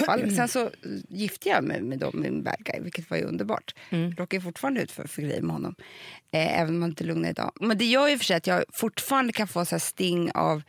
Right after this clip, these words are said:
Speaker 1: nykärlek till honom. För att
Speaker 2: Ja.
Speaker 1: han kan ju bete sig sådär fortfarande.
Speaker 2: Exakt.
Speaker 1: Ja, och då tycker jag han är rolig
Speaker 2: Ja, men
Speaker 1: och
Speaker 2: han
Speaker 1: cool.
Speaker 2: har ju en gen i sig som när det blir lite för stillastående,
Speaker 1: Ja.
Speaker 2: då måste han provocera.
Speaker 1: Han måste provocera.
Speaker 2: Ja,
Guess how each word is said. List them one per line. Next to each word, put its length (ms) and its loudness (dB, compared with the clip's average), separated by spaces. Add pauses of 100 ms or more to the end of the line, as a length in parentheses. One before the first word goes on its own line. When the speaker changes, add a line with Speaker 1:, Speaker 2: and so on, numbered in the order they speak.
(140)
Speaker 1:
nykärlek 600 2
till 120 -2
honom. 280 -2
För 140 -2
att 200 -8 (240)
Speaker 2:
Ja. 220 2 (500)
Speaker 1:
han 140 2
kan 100 2
ju 60 2
bete 280 2
sig 160 0
sådär 140 2
fortfarande. 500 2 (140)
Speaker 2:
Exakt. 580 0
Speaker 1:
Ja, 160 6
och 140 2
då 120 -2
tycker 120 -6
jag 80 0
han 120 2
är 60 2
rolig 260 2
Speaker 2:
Ja, 40 4
men 100 6
Speaker 1:
och 60 6
Speaker 2:
han 100 6
Speaker 1:
cool. 100 2
Speaker 2:
har 220 6
ju 140 4
en 180 6
gen 640 4
i 240 2
sig 400 2 (280)
som 300 0
när 200 6
det 80 4
blir 140 2
lite 160 -4
för 120 -2
stillastående, 960 2
Speaker 1:
Ja. 260 6
Speaker 2:
då 100 0
måste 320 2
han 140 2
provocera. 440 0
Speaker 1:
Han 120 6
måste 180 2
provocera. 300 0
Speaker 2:
Ja, 140 4